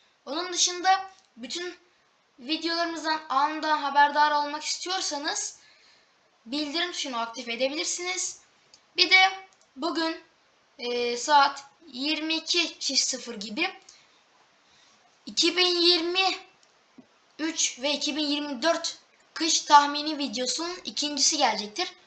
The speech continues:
Onu da sakın kaçırmayın derim. Ve hemen laf uzatmadan başlayalım.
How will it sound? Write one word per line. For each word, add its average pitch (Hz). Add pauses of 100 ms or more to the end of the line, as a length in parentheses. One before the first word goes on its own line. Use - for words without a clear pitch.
(180)
Onu 311
da 254
sakın 240
kaçırmayın 339
derim. 349 (600)
Ve 339 (220)
hemen 302 (200)
laf 269
uzatmadan 240 (240)
başlayalım. 214